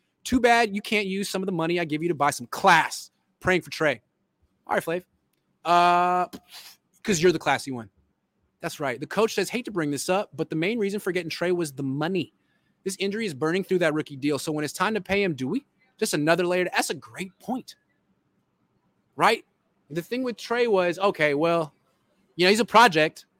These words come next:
And he may not be as good as Jimmy Garoppolo, right? But, but he's cheaper, and you can build this team around him, put a super team, and w-, we can carry Trey. But you didn't do that. You never used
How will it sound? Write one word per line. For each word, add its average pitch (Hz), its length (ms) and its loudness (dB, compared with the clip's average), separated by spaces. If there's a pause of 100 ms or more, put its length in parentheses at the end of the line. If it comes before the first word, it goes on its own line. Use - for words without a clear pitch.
(920)
And 190 80 2
he 220 80 2
may 269 140 2
not 302 140 2
be 262 80 0
as 233 80 -2
good 247 100 -4
as 233 80 -4
Jimmy 240 160 -2
Garoppolo, 233 200 2
right? 233 140 -2
But, 214 200 0
but 202 180 -4
he's 175 180 -6
cheaper, 247 500 0
and 196 100 0
you 185 80 -6
can 185 140 -6
build 202 180 -2
this 190 240 -6
team 302 280 -4
around 226 300 0
him, 208 140 -6
put 170 160 -6
a - 20 -6
super 311 340 -2
team, 226 340 -4
and 156 80 -2
w-, 160 100 -8 (280)
we 269 100 4
can 214 120 -4
carry 311 380 4
Trey. 170 280 4
But 127 200 -2
you 233 60 -2
didn't 233 180 0
do 214 140 0
that. 123 200 -8 (840)
You 214 120 2
never 277 480 6
used 214 560 0